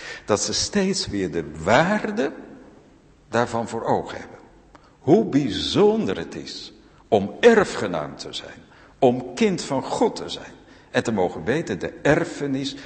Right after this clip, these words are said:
die komt, die wacht. En Paulus bidt van: "Heere, vermeerder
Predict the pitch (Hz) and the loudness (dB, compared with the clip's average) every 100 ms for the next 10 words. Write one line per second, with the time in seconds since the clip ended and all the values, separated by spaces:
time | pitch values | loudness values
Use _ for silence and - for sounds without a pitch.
0 | - - 78 - - 156 139 143 - - | -18 -12 -12 -12 0 2 2 0 -6 -12
1 | - - - - 82 90 92 - - - | -16 -18 -20 -12 -6 -6 -6 -12 -20 -20
2 | - 80 82 104 - - - - - - | -20 -8 -4 -4 -4 -8 -12 -18 -20 -20
3 | - 101 156 139 92 85 - - - 120 | -14 -4 2 2 2 -2 -8 -14 0 2
4 | 156 107 - - 120 120 - - - - | 4 0 -4 -2 -2 -2 -10 -14 -16 -16
5 | - 113 170 185 196 185 - - - - | -4 0 0 0 -4 -6 -14 -18 -16 -8
6 | 95 90 117 139 156 180 180 180 214 | -6 0 4 6 6 4 2 -2 -4